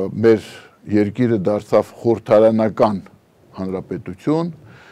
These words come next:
ուստի, ը, խորհրդարանական ընտրություններն են, որ մնացել են, ը, որպես համապետական ընտրություններ, ը, և այստեղ է, որ,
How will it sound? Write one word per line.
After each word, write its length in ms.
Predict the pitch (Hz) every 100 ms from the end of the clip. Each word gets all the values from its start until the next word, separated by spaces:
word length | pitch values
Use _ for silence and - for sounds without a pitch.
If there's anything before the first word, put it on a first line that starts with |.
| - _
ուստի, 460 | - 110 - 156 165
ը, 800 | 156 143 _ _ _ _ _ 95 104 101 98 90
խորհրդարանական 920 | - 113 - 117 120 123 - 135 123
ընտրություններն 720 | 107 110 104 120 117 131 113
են, 120 | 101 85 - _
որ 320 | 87 98 87 -
մնացել 640 | 76 101 101 - 117 113
են, 160 | 147 139 120 _
ը, 180 | -
որպես 400 | 92 95 - 107
համապետական 880 | - 95 98 - 98 92 90 98 92
ընտրություններ, 720 | 87 90 - 92 101 139 180 - - - - - - - - _
ը, 220 | - 107 107 107 107 101 - - 101 98
և 400 | 110 123 110 - - _ _ -
այստեղ 480 | 117 - 170 185 185
է, 0 |
որ, 380 | 135 185 -